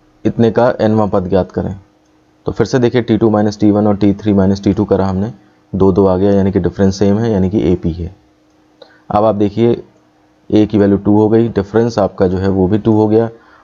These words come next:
और एनवां पद निकालना है, इसका मतलब आप, अ, एन dash माना है उसको formula में, तो N dash is equal to N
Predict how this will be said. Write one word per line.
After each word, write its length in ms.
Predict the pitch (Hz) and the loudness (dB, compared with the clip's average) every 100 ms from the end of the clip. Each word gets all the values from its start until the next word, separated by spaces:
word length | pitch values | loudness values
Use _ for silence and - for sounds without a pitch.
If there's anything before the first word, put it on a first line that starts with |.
| - | -6
और 240 | - 95 - | -2 0 0
एनवां 340 | 107 117 120 | 2 2 2
पद 160 | 113 101 | 0 -4
निकालना 400 | 98 95 101 98 | -4 -2 -2 -2
है, 200 | 110 - | -4 -4
इसका 300 | - - 101 | -6 -4 -2
मतलब 340 | 101 101 101 | 0 0 0
आप, 180 | 101 - - _ _ _ _ - | 0 -2 -12 _ _ _ _ -2
अ, 400 | 92 95 92 92 - - _ _ _ _ _ _ | 0 2 2 0 -6 -16 _ _ _ _ _ _
एन 180 | - 101 | 0 2
dash 280 | 104 120 - | 4 2 0
माना 220 | 110 107 107 | -2 -2 -2
है 120 | 107 | -4
उसको 200 | 101 101 | -4 -4
formula 340 | 104 95 98 | 0 0 2
में, 140 | 101 120 | 0 0
तो 140 | 107 | 0
N 160 | 95 98 | 2 2
dash 240 | 101 98 | 0 0
is 100 | 95 | -4
equal 220 | 95 95 | -2 0
to 120 | 92 101 | 2 0
N 180 | 123 | 0